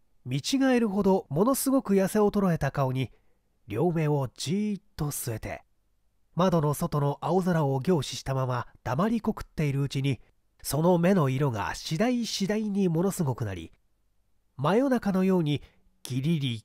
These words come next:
ギリリと歯を噛み鳴らし始め、突然精神に異常を呈したらしく、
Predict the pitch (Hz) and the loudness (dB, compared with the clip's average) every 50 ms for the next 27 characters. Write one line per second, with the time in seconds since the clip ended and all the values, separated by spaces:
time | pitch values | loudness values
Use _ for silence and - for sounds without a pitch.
0 | _ - - 135 147 165 202 208 170 139 113 - 113 98 90 - - - - 185 | _ -14 -8 -6 -4 0 0 0 0 0 -2 -4 -6 -8 -6 -8 -8 -4 -2 0
1 | 143 104 - - - - 123 160 175 170 156 151 - - 147 113 123 120 110 95 | 0 -2 -4 -6 -6 -4 -2 0 0 0 0 0 -2 -4 -4 -4 -4 -6 -6 -8
2 | 80 76 - _ _ _ _ _ _ _ _ _ _ _ _ _ _ _ _ _ | -10 -10 -12 _ _ _ _ _ _ _ _ _ _ _ _ _ _ _ _ _
3 | - 170 175 - 277 277 254 247 233 226 220 202 - _ - - - 247 254 247 | -2 -2 0 2 2 4 4 4 4 2 -2 -4 -6 _ -12 -6 0 2 2 2
4 | - - 190 180 165 156 156 151 160 170 - 160 156 156 208 226 214 214 214 208 | 2 0 -2 -2 -2 -2 -2 -2 -2 -4 -4 -6 -4 0 0 2 2 4 4 2
5 | 196 - 208 202 160 131 - - 135 131 120 - - - 104 95 | 2 2 0 0 0 0 -2 -4 -4 -4 -4 -6 -6 -8 -10 -10